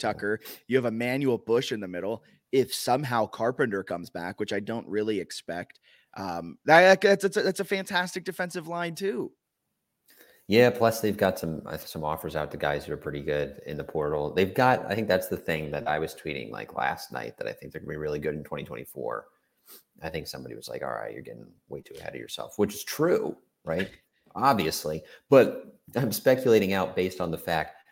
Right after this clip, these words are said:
Speaker 2: that if you give Bob Chesney, whatever it'll be, ten, fifteen, twenty open scholarships to go through the portal based on what he's already done in the portal of getting, like, Holy Cross's two of their better players,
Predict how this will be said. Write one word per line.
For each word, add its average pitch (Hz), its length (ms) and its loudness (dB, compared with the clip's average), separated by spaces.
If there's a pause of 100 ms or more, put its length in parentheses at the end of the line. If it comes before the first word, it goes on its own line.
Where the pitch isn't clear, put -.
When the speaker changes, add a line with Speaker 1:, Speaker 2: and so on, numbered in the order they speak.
(200)
Speaker 2:
that 101 120 6
if 87 140 0
you 98 120 0
give 95 300 2
Bob 82 260 4
Chesney, 78 600 -6 (440)
whatever 85 320 0
it'll 73 160 0
be, 71 380 -8 (200)
ten, 80 300 -6
fifteen, - 420 -10
twenty 80 320 -6
open 78 220 -8
scholarships 80 800 -4 (260)
to - 100 -10
go 80 160 0
through 82 200 -6
the 76 80 -6
portal 92 580 -4 (260)
based 82 240 -4
on 85 60 -4
what 78 80 -4
he's 73 120 -6
already 76 200 -4
done 73 280 -6
in 92 60 -4
the 101 60 -2
portal 131 480 -2
of - 160 -8
getting, 76 320 -4
like, 71 300 -10 (500)
Holy 90 200 0
Cross's 80 520 -2 (920)
two 95 140 -2
of 87 60 2
their 78 120 2
better 76 200 -2
players, 71 580 -6